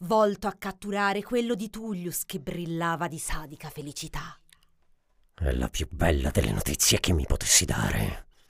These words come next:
Speaker 2: Finalmente la famiglia Deppius non ha più eredi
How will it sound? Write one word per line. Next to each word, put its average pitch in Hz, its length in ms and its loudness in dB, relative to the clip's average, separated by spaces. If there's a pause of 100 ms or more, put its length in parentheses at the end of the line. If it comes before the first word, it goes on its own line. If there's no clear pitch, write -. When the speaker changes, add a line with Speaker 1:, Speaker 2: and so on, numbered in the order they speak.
(440)
Speaker 2:
Finalmente 82 920 2
la 87 60 2
famiglia 76 360 -2
Deppius 82 540 -2
non 80 140 0
ha 73 80 -2
più 85 200 -2
eredi 76 500 -2